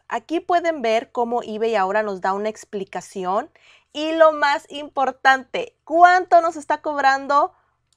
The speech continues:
por tarifa, por venta, su comisión de eBay por esta venta? Aquí tú puedes entrar.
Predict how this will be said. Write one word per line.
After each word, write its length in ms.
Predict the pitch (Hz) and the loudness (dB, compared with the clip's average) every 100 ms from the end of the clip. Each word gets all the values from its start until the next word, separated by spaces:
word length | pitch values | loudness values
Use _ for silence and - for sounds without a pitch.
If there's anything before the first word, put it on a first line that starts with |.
| - | -6
por 540 | 269 277 285 294 285 - _ | -2 2 4 2 0 -14 _
tarifa, 640 | 233 220 240 247 - 269 - | 0 0 -2 -6 -2 -2 0
por 300 | 247 269 240 | 0 0 -2
venta, 440 | 233 233 - 226 | -4 -2 -2 -2
su 180 | - 247 | -2 -8
comisión 600 | 247 269 302 - 254 247 | -6 -6 -12 -8 -6 -4
de 240 | 254 240 | -6 -6
eBay 240 | 233 254 262 | -6 -6 -6
por 320 | - 214 208 | -4 0 0
esta 380 | 226 - 220 220 | 0 -2 -2 0
venta? 480 | 202 190 175 - _ _ _ - - | -2 -4 -8 -16 _ _ _ -20 -6
Aquí 300 | - 226 311 | -6 -4 -4
tú 160 | 320 349 | -2 0
puedes 320 | 311 302 302 | 0 0 -6
entrar. 480 | 269 233 220 240 | -10 0 4 4